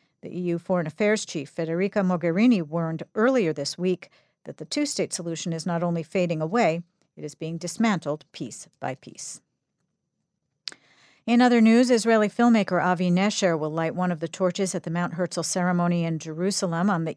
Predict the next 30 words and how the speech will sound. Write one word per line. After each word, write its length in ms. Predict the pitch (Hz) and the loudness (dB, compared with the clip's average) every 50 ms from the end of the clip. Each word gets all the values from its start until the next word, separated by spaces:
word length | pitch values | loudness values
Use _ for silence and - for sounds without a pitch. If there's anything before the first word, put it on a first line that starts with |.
| 185 | -2
eve 220 | 190 190 214 202 196 | -2 0 0 0 0
of 120 | 175 160 | 0 0
Israel's 360 | 180 170 - 180 165 165 156 | -2 -2 -2 0 -2 -2 -2
seventy-first 640 | - - 196 185 208 196 175 - - 175 165 - - | -2 -2 -2 0 0 -2 -2 -2 -2 -4 -4 -4 -4
Independence 600 | 160 160 151 151 - 220 240 233 226 180 170 - | -6 -8 -8 -6 -2 0 2 2 2 2 0 -2
Day. 280 | - 175 160 160 160 156 - _ _ - _ _ _ _ _ _ _ _ | -2 -2 0 0 -2 -4 -8 _ _ -20 _ _ _ _ _ _ _ _
The 60 | 185 | -10
selection 460 | - - 170 175 175 170 - 185 170 | -8 -6 -4 -4 -4 -4 -6 -8 -8
committee 280 | - 180 170 180 175 185 | -6 -4 -4 -2 -2 -2
said 200 | - - 180 165 | -2 -2 -2 0
Nesher 360 | 180 185 196 - - 233 208 | 0 0 -2 0 0 2 2
is 140 | 190 170 - | 2 2 2
one 160 | 208 202 202 | 2 2 2
of 80 | 202 175 | 2 0
the 80 | 180 | -2
symbols 460 | - - - 262 285 269 233 180 156 | -2 0 2 2 4 4 2 2 0
of 100 | 180 160 | 0 -2
Israel's 380 | 180 175 - 185 175 165 147 - | -2 -2 0 0 0 0 -2 -4
flourishing 560 | - - - 254 277 277 247 - - 190 175 | -6 0 2 4 4 4 2 2 0 -2 -2
film 260 | 165 - 180 175 170 | -2 -2 0 0 0
industry, 560 | 170 165 165 170 170 - - 175 170 170 170 - _ _ _ _ _ _ _ _ _ _ | 0 0 -2 -4 -6 -4 0 0 0 0 -2 -6 _ _ _ _ _ _ _ _ _ _
and 160 | 156 156 156 | -12 -8 -6
his 160 | 196 190 - | -6 -8 -4
films, 440 | - - 240 214 196 202 208 - - | 0 2 4 4 4 4 2 0 -4
successful 640 | - - 185 175 - - 262 269 - - 226 190 202 | -6 -8 -8 -8 -2 -2 0 0 0 0 0 2 2
in 120 | 220 254 | 4 4
both 220 | 254 269 269 269 | 4 4 2 4
Israel 340 | 220 185 175 - 202 185 170 | 2 2 2 2 2 0 0
and 120 | 160 160 151 | -2 -4 -6
abroad, 440 | 143 - 196 196 202 196 202 196 | 0 2 4 4 6 4 2 2